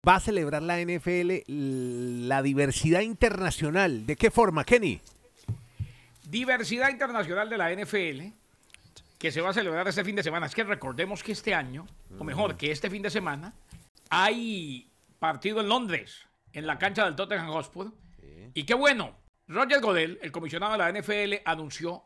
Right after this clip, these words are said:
Speaker 2: que la liga celebra la diversidad internacional, que incluye a cincuenta y cinco países.
Speaker 1: Ya.
Speaker 2: Se ha logrado diversidad con cincuenta y cinco países,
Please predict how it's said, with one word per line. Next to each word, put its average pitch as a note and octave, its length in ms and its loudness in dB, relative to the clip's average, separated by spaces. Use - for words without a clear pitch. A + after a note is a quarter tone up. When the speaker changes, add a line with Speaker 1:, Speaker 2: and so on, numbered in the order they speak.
Speaker 2:
que D#3+ 100 -6
la D#3 80 0
liga F#3+ 220 0
celebra F3+ 340 -4
la F3+ 100 0
diversidad C#3+ 360 -4
internacional, F#3+ 720 -4
que D#3+ 80 -2
incluye F3+ 240 -2
a G3+ 60 6
cincuenta E3 480 -4
y D3+ 80 -4
cinco A#3+ 400 -6
países. G#3 720 -2
Speaker 1:
Ya. F2 380 -10
Speaker 2:
Se D#3 200 -4
ha G3 80 6
logrado A3 640 2
diversidad E3 500 -4
con A3 120 -8
cincuenta D#3 300 -6
y C#3 40 -4
cinco G3+ 280 -8
países, F#3+ 420 -2